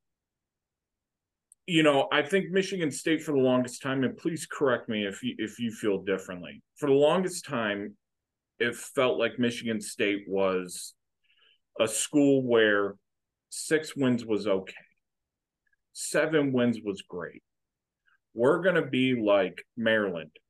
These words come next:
Indiana, Purdue, Rutgers, uh, Northwestern,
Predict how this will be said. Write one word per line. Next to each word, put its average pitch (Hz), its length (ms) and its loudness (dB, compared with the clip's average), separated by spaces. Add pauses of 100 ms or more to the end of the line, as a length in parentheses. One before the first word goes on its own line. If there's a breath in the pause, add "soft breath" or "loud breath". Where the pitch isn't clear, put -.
(560)
Indiana, 110 600 -2 (400)
Purdue, 104 540 0 (440)
Rutgers, 101 840 -4 (560)
uh, 90 340 -4
Northwestern, 113 800 0